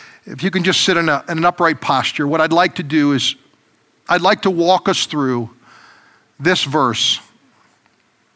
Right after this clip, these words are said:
in a time of us finding stillness before God here in this Advent season.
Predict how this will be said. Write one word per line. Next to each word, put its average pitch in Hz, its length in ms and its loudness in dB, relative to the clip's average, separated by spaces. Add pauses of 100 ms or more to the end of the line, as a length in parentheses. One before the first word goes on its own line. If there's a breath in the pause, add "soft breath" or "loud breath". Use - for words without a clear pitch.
(960 loud breath)
in 170 100 0
a 180 60 2
time 220 360 2
of 233 120 2
us - 160 2
finding 190 400 2
stillness 143 480 -2
before 143 320 -4
God 139 240 0
here 170 480 0 (560 loud breath)
in 156 80 -2
this 151 160 0
Advent 143 340 0
season. 107 460 -4